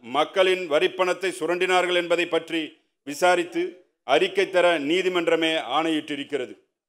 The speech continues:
கொரோனா பரிசோதனை செய்யும் கருவிகளை கொள்முதல் செய்வதில் தொடங்கி, தங்கள் உயிரை பணயம் வைத்து போராடி கொண்டிருந்த முன்கள பணியாளர்களுக்கு வழங்கப்பட்ட உணவுக்கான தொகை வரை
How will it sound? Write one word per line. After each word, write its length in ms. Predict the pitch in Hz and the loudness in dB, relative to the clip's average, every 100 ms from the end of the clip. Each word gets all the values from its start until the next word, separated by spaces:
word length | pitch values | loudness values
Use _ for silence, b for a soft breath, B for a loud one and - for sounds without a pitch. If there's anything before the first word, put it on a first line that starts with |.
| _ _ _ _ | _ _ _ _
கொரோனா 300 | 139 170 175 175 | 4 6 6 6
பரிசோதனை 600 | 143 180 180 180 180 175 | 4 2 2 2 2 0
செய்யும் 380 | 180 175 175 175 | 0 0 -2 0
கருவிகளை 500 | 143 175 180 180 175 | 2 4 4 4 2
கொள்முதல் 520 | 156 170 180 180 165 | 0 0 2 0 0
செய்வதில் 400 | 175 175 170 160 | -2 -2 -4 2
தொடங்கி, 360 | 165 175 170 160 - _ _ _ _ _ | 2 4 0 -6 -10 _ _ _ _ _
தங்கள் 320 | 170 180 180 175 | 0 4 4 4
உயிரை 340 | 135 170 190 190 | 2 2 4 2
பணயம் 420 | 185 147 185 185 | 2 2 2 2
வைத்து 320 | 175 175 175 180 175 | 2 2 2 0 2
போராடி 400 | 160 180 185 175 | 4 6 4 2
கொண்டிருந்த 460 | 175 170 165 156 170 | -2 0 0 2 0
முன்கள 380 | 143 170 180 180 175 | 0 -2 0 0 0
பணியாளர்களுக்கு 720 | 147 175 185 175 175 170 165 | 0 2 4 2 2 -2 0
வழங்கப்பட்ட 680 | 139 160 180 175 170 165 160 143 | 2 4 2 0 0 0 0 0
உணவுக்கான 640 | 131 170 190 185 180 170 160 | 0 0 0 0 0 0 -2
தொகை 280 | 143 165 185 | -2 0 2
வரை 240 | 170 165 | 2 2